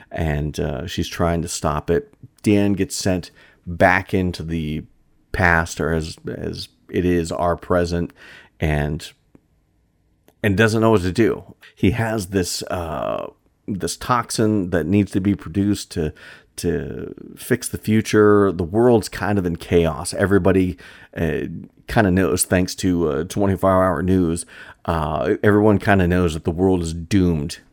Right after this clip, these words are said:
you know, thirty years in the future. So there's this looting and rioting,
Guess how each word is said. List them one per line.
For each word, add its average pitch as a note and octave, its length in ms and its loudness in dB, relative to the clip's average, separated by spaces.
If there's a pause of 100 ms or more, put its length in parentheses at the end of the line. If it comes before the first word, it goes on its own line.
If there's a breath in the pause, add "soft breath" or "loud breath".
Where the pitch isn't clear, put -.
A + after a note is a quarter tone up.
you E2 180 2
know, D2+ 260 -4
thirty F2 360 2
years E2 320 -2
in E2 60 -2
the D#2+ 80 -4
future. F2+ 460 -6
So F2 300 2
there's D#2+ 240 -8
this E2 160 -12
looting F#2 600 2
and D#2+ 260 -12
rioting, F2+ 720 -2